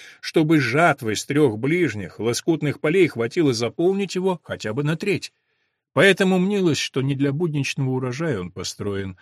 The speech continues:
а для некоего празднества плодородия, для неведомого растительного племени, для чудесных семян, что родят втрое, вчетверо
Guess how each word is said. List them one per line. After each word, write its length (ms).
а 120
для 160
некоего 500
празднества 880
плодородия, 1000
для 200
неведомого 680
растительного 720
племени, 680
для 180
чудесных 540
семян, 420
что 220
родят 320
втрое, 580
вчетверо 680